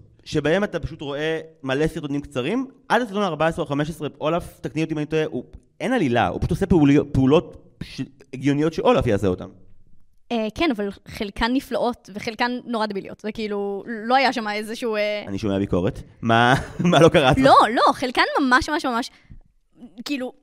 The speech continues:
Speaker 2: פשוט, יש שם פערים מאוד, מאוד גדולים בין הדברים שיותר אהבתי לדברים שפחות אהבתי. יש שם כמה שהם כאילו, לא יודעת, הוא מתעמל, אוקיי, כאילו, לא מדהים. ואז יש דברים כמו הסרטון של הזריחה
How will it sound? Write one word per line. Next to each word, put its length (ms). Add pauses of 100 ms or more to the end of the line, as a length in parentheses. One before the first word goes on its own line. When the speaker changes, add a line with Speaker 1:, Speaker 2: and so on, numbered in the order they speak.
Speaker 2:
פשוט, 280 (560)
יש 120
שם 60 (120)
פערים 360
מאוד, 160
מאוד 180
גדולים 380
בין 300
הדברים 400
שיותר 640
אהבתי 280
לדברים 280
שפחות 280
אהבתי. 160
יש 80
שם 80
כמה 180
שהם 140
כאילו, 180
לא 80
יודעת, 200 (420)
הוא 120
מתעמל, 520 (380)
אוקיי, 320 (1080)
כאילו, 220
לא 140
מדהים. 220 (480)
ואז 360
יש 80
דברים 260
כמו 240
הסרטון 580
של 100
הזריחה 520